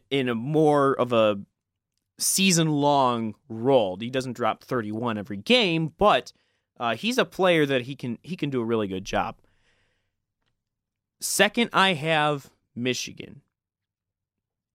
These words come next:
And first, I have Michigan State. I think it comes down to Michigan State and Michigan, which is my dream scenario every year because I just think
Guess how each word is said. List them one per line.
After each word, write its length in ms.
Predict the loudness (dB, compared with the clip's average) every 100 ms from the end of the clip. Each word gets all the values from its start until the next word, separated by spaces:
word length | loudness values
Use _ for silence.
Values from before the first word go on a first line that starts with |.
| _
And 200 | -2 -2
first, 300 | -2 -4 -4
I 60 | -8
have 100 | -10
Michigan 300 | -12 -18 -20
State. 300 | -20 -18 -14
I 120 | -8 -8
think 260 | -6 -10
it 100 | -8
comes 240 | -4 -2 2
down 220 | 2 2
to 60 |
Michigan 320 | -2 -4 -4 -4
State 240 | -2 -2
and 100 | -2
Michigan, 560 | -2 -2 -2 -2 -2 0
which 400 | 0 0 -6 -4
is 280 | -2 -2 -4
my 540 | -4 -2 -2 -4 -8 -10
dream 380 | -4 2 2
scenario 560 | 2 0 2 4 6 6
every 340 | 4 0 -6
year 380 | -4 0 2 0
because 480 | 0 -4 0 0 0 0
I 160 | 0
just 240 | 0 -8 -12
think 240 | -14 -14